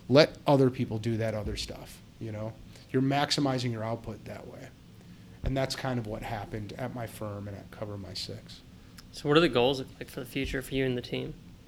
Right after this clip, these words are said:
Speaker 1: We want to, uh,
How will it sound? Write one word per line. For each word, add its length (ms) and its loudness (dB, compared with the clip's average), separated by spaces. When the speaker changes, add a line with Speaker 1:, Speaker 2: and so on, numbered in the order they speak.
Speaker 1:
We 340 2
want 460 2
to, 540 0
uh, 260 -4